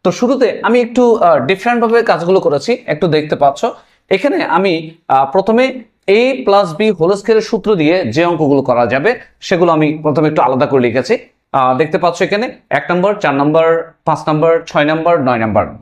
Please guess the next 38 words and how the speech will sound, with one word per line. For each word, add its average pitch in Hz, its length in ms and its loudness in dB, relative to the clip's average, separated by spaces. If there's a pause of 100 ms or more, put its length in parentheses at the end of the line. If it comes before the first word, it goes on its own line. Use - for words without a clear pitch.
(140)
তোমরা 156 180 2
যখন 180 260 -2
মিলিয়ে 156 200 0
দেখবে 165 220 0
বইয়ের 175 280 0
সাথে 214 160 -2 (300)
তখন, 156 320 0
আহ, 143 340 -2
ইজিলি 160 280 0
বিষয়গুলো 147 340 0
বুঝতে 127 220 0
পারবে। 123 240 0 (640)
তো 214 60 2
আমি 214 300 0 (300)
এক, 226 240 0 (300)
চার, 156 240 2 (680)
পাঁচ, 185 240 0 (300)
ছয়, 196 280 2 (280)
নয়, 135 160 -2 (420)
আহ, 143 300 4 (180)
এই 170 80 2 (120)
পাঁচটা 208 260 -2
অঙ্ক 226 160 -2
হচ্ছে 170 300 0 (240)
a - 80 2
plus 160 180 0
b - 100 -2
whole 143 180 0
square 226 220 2
সূত্র 147 280 -4 (100)
দিয়ে 190 140 2 (400)
করব। 156 160 2 (640)
এবং 233 140 0 (140)
then 196 180 2 (460)
আমরা 196 160 0 (180)
a - 100 0
minus 262 260 2
b - 20 2